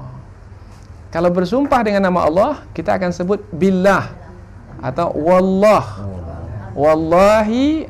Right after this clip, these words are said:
atau billahi atau tallahi. Jadi ada salah satu huruf sumpah itu bi, billahi. Nah, untuk membedakan yang sumpah dengan yang memohon pertolongan kepada Allah,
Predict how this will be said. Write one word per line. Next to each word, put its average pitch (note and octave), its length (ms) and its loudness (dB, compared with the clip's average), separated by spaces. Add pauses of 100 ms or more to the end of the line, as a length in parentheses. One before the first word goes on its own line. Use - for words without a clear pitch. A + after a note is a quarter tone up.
atau E3+ 480 0
billahi G#3 1400 0
atau G3 720 2
tallahi. G3 1200 0 (1300)
Jadi E3 320 -4
ada F3+ 160 0
salah G3 240 2
satu F#3+ 400 -2 (480)
huruf F#3 300 0
sumpah G3 420 0
itu A#3 80 -2
bi, G3+ 320 2 (320)
billahi. E3 1120 0 (400)
Nah, D3+ 160 0
untuk E4+ 400 2
membedakan B3+ 800 4
yang A#3 240 2
sumpah A3 560 0
dengan G3+ 400 2
yang F#3 640 0
memohon F#3 560 4
pertolongan F3+ 640 2
kepada D#3+ 320 2
Allah, A3 320 0